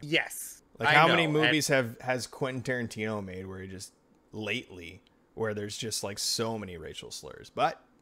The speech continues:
Speaker 2: it's 'cause of the time.
Speaker 1: Yeah, there's pro-, there's a fine line, and I guess there's, once you've already ha-, you already have this title of filmmaker that people just don't care.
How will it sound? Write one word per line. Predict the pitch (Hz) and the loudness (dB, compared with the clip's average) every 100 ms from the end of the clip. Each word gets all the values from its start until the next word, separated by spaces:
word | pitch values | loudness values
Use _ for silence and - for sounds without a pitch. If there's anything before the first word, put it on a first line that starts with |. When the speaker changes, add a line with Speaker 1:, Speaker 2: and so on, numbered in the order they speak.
| _ - | _ -20
Speaker 2:
it's | - | -16
'cause | - 87 | -14 -12
of | 87 | -10
the | |
time. | - 98 - - _ - | -10 -10 -12 -20 _ -8
Speaker 1:
Yeah, | 123 135 127 | 2 4 4
there's | 139 135 | 2 0
pro-, | - 180 | 2 2
there's | 175 180 | 2 -2
a | 214 | 0
fine | - 214 233 | 4 4 4
line, | 143 131 151 147 | 4 6 6 4
and | 131 131 | 0 -2
I | 123 127 | 0 2
guess | 139 139 | 2 2
there's, | - 135 107 98 90 101 | 0 0 -2 -12 -16 -8
once | 110 123 - | -6 -6 -6
you've | 120 110 | -4 2
already | 113 113 110 104 | 2 2 -4 -8
ha-, | 101 107 107 | 0 0 0
you | 104 104 | -6 -6
already | 101 107 101 | -2 -2 2
have | 107 98 | 2 2
this | 107 - | -4 -8
title | - 110 113 101 | -2 -2 -2 -2
of | 101 92 - - _ _ _ _ - | -4 -4 -12 -20 _ _ _ _ 0
filmmaker | 135 123 113 104 107 | 2 4 2 2 0
that | 104 101 | 0 -2
people | 120 101 110 | -4 -4 -4
just | 98 98 - _ _ _ _ _ _ - | -4 -8 -14 _ _ _ _ _ _ -4
don't | 107 107 | -4 -2
care. | 113 127 | 2 2